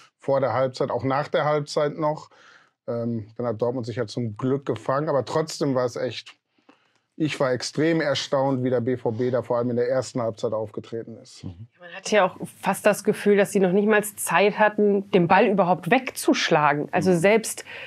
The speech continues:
Speaker 3: dafür gab es keine Luft. Oder? Also da war
Speaker 2: Nee, d-, dazu kamen natürlich die individuellen Fehler, ne?
Speaker 3: Mhm.
Speaker 2: Also da sprechen wir sicherlich gleich drüber. Einem, äh, Typen wie, äh, Kobel verleih-, äh, verzeih ich diesen Fehler. Dafür hat der Mann in dieser Saison,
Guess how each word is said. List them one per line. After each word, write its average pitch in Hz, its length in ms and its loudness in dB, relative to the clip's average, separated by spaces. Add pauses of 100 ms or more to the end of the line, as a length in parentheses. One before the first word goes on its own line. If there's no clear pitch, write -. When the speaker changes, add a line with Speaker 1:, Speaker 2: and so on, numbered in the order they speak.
(300)
Speaker 3:
dafür 226 540 6
gab 214 320 4
es 233 320 4 (320)
keine 254 420 6
Luft. - 440 2 (300)
Oder? 240 380 6
Also 202 240 6
da 202 240 6
war 202 240 6
Speaker 2:
Nee, 110 880 0
d-, 98 160 -4
dazu - 260 -6
kamen 113 260 -2
natürlich 107 260 -2
die 110 100 -2
individuellen 101 460 -2
Fehler, 147 340 0
ne? 131 160 -2
Speaker 3:
Mhm. 156 180 -2
Speaker 2:
Also 104 200 -6
da 98 340 -10
sprechen 107 260 -6
wir 110 120 -4
sicherlich 113 400 -6
gleich 110 240 -4
drüber. 135 340 -2
Einem, 104 340 -4
äh, 101 180 -8
Typen 107 360 -8
wie, 101 300 -4
äh, 95 160 -10
Kobel 110 500 -4
verleih-, 107 420 -2
äh, 104 460 -2
verzeih 117 380 -2
ich 117 60 -6
diesen 104 220 -2
Fehler. 113 360 -4
Dafür 104 280 -6
hat 104 140 -8
der 104 80 -6
Mann 101 220 -4
in 95 100 -6
dieser 101 240 -4
Saison, 101 420 -4